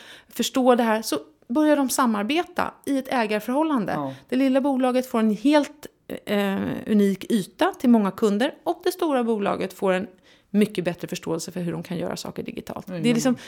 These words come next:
Speaker 1: små exempel.
Speaker 2: Mm.
Speaker 1: Och där tror jag inte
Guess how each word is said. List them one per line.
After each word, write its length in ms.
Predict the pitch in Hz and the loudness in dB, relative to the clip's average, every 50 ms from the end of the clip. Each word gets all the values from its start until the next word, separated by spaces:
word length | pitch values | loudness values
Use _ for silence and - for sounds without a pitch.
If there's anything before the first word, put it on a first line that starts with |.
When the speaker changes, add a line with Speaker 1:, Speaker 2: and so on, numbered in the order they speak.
| - - | -20 -12
Speaker 1:
små 360 | - - - 330 339 330 330 | -6 0 4 6 6 8 8
exempel. 640 | 320 320 - - 339 330 285 233 - - - - - - | 6 6 4 4 6 6 6 4 2 0 -2 -2 -2 -2
Speaker 2:
Mm. 240 | 202 196 190 180 147 123 117 113 - | 0 0 0 0 -2 -4 -8 -12 -10
Speaker 1:
Och 200 | - - 240 220 | -4 -2 2 6
där 280 | - 302 302 320 - - - - - - | 8 8 8 8 6 2 -6 -18 -20 -12
tror 260 | - - - 277 233 | -6 -2 0 0 2
jag 140 | 233 247 262 | 4 4 4
inte 320 | 269 254 - - - 214 | 4 2 0 -2 -4 -6